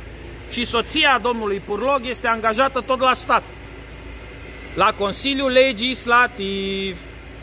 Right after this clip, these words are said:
A? Credeți că e o coincidență? Nu. Este un modus de operare prin care politicienii își asigură mușamalizarea dosarelor. Bani mulți, neamurile angajate tot la stat,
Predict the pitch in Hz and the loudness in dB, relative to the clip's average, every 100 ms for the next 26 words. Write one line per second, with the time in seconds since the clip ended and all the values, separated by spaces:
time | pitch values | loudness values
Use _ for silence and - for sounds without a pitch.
0 | - 165 254 - - - - - - 180 | -2 2 2 2 -8 -16 -16 -16 -10 -6
1 | 196 247 - 254 226 220 208 180 196 254 | -2 -2 0 -2 0 -2 -2 -2 -2 0
2 | - 139 151 214 302 - - - - - | -4 -8 -2 -2 -2 -6 -12 -14 -14 -4
3 | 147 175 190 185 202 285 262 196 254 240 | -4 -2 -2 -2 2 0 0 0 0 2
4 | 240 240 214 - - - - - - - | 4 4 4 0 -10 -16 -16 -14 -14 -8
5 | 190 247 269 262 226 214 202 - 269 262 | -2 2 2 2 2 0 -2 -4 -2 -2
6 | - 202 - 262 208 190 208 233 - 175 | 0 0 0 -4 0 4 4 4 -2 -6
7 | 202 214 214 208 196 185 247 240 226 220 | -2 2 4 4 2 4 4 4 0 0
8 | 247 220 131 - - - - - - - | 4 4 2 -8 -14 -16 -16 -16 -16 -16
9 | - - 143 220 226 196 240 285 - - | -16 -14 2 4 4 2 0 -2 -6 -14
10 | - - - - - - - 165 240 269 | -16 -16 -16 -16 -16 -16 -10 0 2 4
11 | 247 220 214 202 202 220 220 208 214 190 | 2 2 2 2 2 2 0 -4 -4 -2
12 | 180 - 269 | -2 2 2